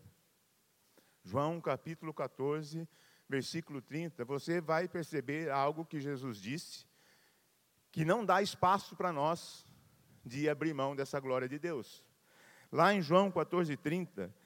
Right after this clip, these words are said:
Jesus diz assim, "Já não falarei muito convosco, porque aí vem o príncipe do mundo,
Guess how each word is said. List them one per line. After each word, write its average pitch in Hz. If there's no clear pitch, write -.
Jesus 147
diz 151
assim, 143
"Já 147
não 170
falarei 156
muito 151
convosco, 143
porque 143
aí 156
vem 165
o 143
príncipe 185
do 147
mundo, 156